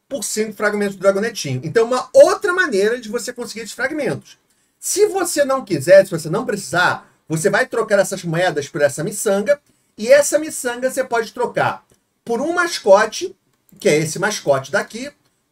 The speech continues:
Pode trocar por essa montaria, que é bem bonita, uma, uma monte de gelo. E por essa aqui, por essa raia de fogo, beleza?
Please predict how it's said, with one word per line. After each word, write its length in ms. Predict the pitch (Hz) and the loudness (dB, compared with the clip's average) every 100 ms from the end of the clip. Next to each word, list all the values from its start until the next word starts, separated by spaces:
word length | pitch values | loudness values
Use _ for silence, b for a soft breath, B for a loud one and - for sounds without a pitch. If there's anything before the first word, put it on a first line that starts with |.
| - | 4
Pode 280 | 302 311 - | 4 4 0
trocar 440 | 262 - 175 147 | -2 0 -2 0
por 160 | 202 202 | -2 -2
essa 340 | 311 - 277 | -2 -2 -2
montaria, 560 | 220 233 - 156 165 196 | -4 -4 -2 -2 -2 -4
que 80 | 143 | -4
é 40 | |
bem 200 | 135 208 | -2 -4
bonita, 420 | 233 151 165 170 | -4 -4 -4 -2
uma, 180 | 165 160 127 - _ _ | -2 -2 -4 -10 _ _
uma 240 | 151 147 | -8 -6
monte 300 | 135 127 123 | -4 -4 -6
de 100 | - | -10
gelo. 400 | 196 135 139 202 - _ _ _ | -8 -4 -4 -6 -14 _ _ _
E 140 | 370 370 | -2 -2
por 200 | 370 339 | 0 2
essa 380 | 233 262 254 | 4 4 2
aqui, 300 | 277 - 240 | -2 -2 -10
por 180 | 247 214 | -4 0
essa 260 | 202 196 214 | 2 0 -4
raia 300 | 190 190 208 | 0 2 2
de 80 | 311 | 0
fogo, 440 | - 151 - - _ | -4 -2 -2 -10 _
beleza? 500 | - 147 277 302 349 | 0 6 8 6 0